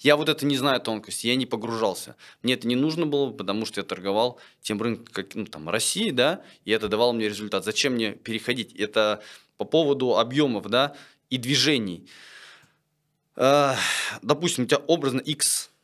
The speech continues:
рублей, ну, допустим, миллион, например, да, у тебя на российском рынке, там, в голубой фишке тогда раньше там давали плечо, там, пятое, десятое, правильно, десятое тоже давали, да, а, тем более с брокером можно всегда было там договориться, да,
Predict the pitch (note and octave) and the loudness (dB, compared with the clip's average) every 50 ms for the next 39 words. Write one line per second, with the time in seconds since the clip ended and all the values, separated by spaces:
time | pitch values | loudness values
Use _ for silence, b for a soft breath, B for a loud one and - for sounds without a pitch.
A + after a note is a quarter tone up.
0 | _ _ _ _ - - A#2+ B2 B2 A#2+ B2 A2+ G2 A#2+ D3 D#3+ C#3 C3 - B2 | _ _ _ _ -6 -4 -2 -2 0 2 2 2 2 2 2 2 2 0 -2 0
1 | C3 A#2 G#2+ G2 D#2 D2 - _ - A2 G#2 - F#2+ F2 D2+ C2+ - - F#2 A2 | 0 0 -2 -4 -6 -8 -12 _ -8 -8 -6 -6 -8 -10 -10 -12 -6 -2 0 0
2 | A#2 G#2+ - - - B2+ B2 - C3+ C3+ C#3 C#3 B2+ B2+ A#2+ A#2+ - F#3+ F3+ - | 2 0 -2 -6 -8 -8 -6 -2 2 2 4 4 4 2 -2 -2 -4 -4 -4 -4
3 | - B2 B2 C3 B2+ A#2 - G#2 - F2+ F2 F2 F2+ G2 G2+ G2+ G#2 - - D#3+ | -4 -2 -2 -2 -2 -2 -4 -6 -6 -6 -8 -8 -8 -8 -8 -6 -6 -6 -4 -2
4 | D#3 - - - - F#2+ F#2 F#2 E2+ E2 E2 E2 E2+ - - - E2+ E2 - G2 | -2 -4 -4 -4 -4 -4 -2 -2 -2 -4 -4 -4 -6 -6 -8 -8 -8 -6 -2 0
5 | A2+ C3 A#2 G2 - - D#2+ - A#2+ B2 - F2+ - C#3+ C#3+ - F#2+ F#2 E2+ F2 | 2 2 0 0 -4 -10 -6 -4 -4 -4 -4 -2 0 2 2 2 0 -4 -6 -6
6 | - - C#2+ C#2 - - - - A#2 G#2+ F2+ F2+ G#2+ - E3 - G#2+ G2+ - G#2+ | -6 -6 -6 -8 -10 -10 -4 -2 -2 -2 -2 -4 -2 0 0 0 -2 -4 -6 -6
7 | G2 F2+ E2+ D#2+ D2+ C#2+ C#2 B B B B B B B B - B1 E2 F#2+ G#2+ | -4 -6 -8 -8 -10 -12 -12 B B B B B B B B -10 -6 -4 -4 -4
8 | - - _ _ _ - C#2+ E2 D#2 C#2+ A#1+ - - - _ - - - G#2 G#2+ | -6 -12 _ _ _ -14 -12 -12 -12 -12 -14 -18 -20 -20 _ -16 -12 -8 -4 -2
9 | A#2 G2+ F#2 F2 D#2+ D#2+ F#2 G#2+ C3 C3 - - F#2+ F#2+ G#2 G2 - - - F#2 | -2 -2 -2 -2 -6 -8 -6 -4 -4 -4 -4 -4 -4 -4 -4 -4 -6 -8 -6 -4
10 | F#2+ F#2+ F2 F2 E2 D#2+ - C2 C2 B1+ - _ _ - - F#2+ G#2 G2 F#2+ F2 | -4 -4 -4 -6 -8 -10 -12 -16 -18 -18 -20 _ _ -16 -8 -4 -4 -2 -2 -4
11 | E2+ D#2 - - D#2+ D#2+ F2+ A2+ B2+ | -6 -10 -12 -10 -6 -6 -6 -6 -6